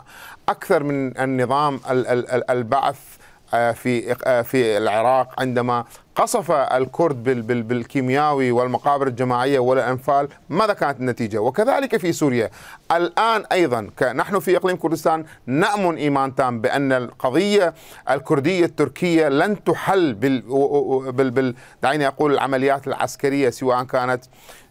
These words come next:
آه، آه، آه، جنوب تركيا، شمال إقليم كردستان، سواء كانت في كردستان الغربية في روجافا،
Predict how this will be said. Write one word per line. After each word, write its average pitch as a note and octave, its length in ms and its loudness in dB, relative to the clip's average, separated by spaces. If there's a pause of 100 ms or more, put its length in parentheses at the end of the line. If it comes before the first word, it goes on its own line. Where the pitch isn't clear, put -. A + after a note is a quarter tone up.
آه، C3 200 2
آه، B2+ 420 2
آه، - 20 2
جنوب D3 640 0
تركيا، F#3+ 840 2
شمال D#3 600 0
إقليم E3 320 -2
كردستان، D#3+ 600 -2
سواء C3+ 340 -2
كانت B2 340 -2
في C3+ 260 -4
كردستان B2+ 560 -4
الغربية F3 520 0
في E3 200 -2
روجافا، D#3+ 600 2